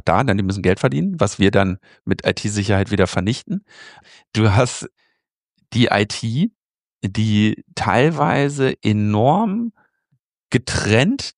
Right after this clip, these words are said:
davon ist oder die, oder so losgelöst, detached davon ist, wo das Unternehmen wirklich sein Geld verdient und was wichtig ist.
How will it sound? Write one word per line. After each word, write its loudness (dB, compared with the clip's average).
davon 0
ist -2
oder 2
die, 0
oder 0
so 2
losgelöst, 0
detached -2
davon 2
ist, -8
wo 0
das 2
Unternehmen 2
wirklich -2
sein 0
Geld 2
verdient 0
und 0
was -2
wichtig -2
ist. -6